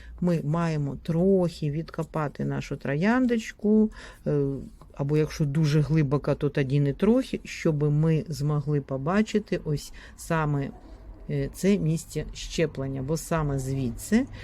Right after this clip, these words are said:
в нас мають піти свіжі пагони, і вони мають бути в нас, е, на сонці, щоб троянда відчувала сонце.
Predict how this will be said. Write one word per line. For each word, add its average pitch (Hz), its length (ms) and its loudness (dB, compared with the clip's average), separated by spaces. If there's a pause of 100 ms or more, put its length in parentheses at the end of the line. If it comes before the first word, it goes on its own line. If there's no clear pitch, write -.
(160)
в 135 120 -4
нас 165 440 0
мають 160 540 0
піти 151 520 -2
свіжі 151 540 -4 (120)
пагони, 135 500 -2
і 151 100 -2
вони 143 360 0
мають 165 480 0
бути 147 440 -2
в 135 100 -2
нас, 156 460 -4
е, 143 160 -2
на 139 140 -2
сонці, 185 540 0 (360)
щоб - 260 -6
троянда 214 720 4 (400)
відчувала 160 760 -2
сонце. 139 640 -4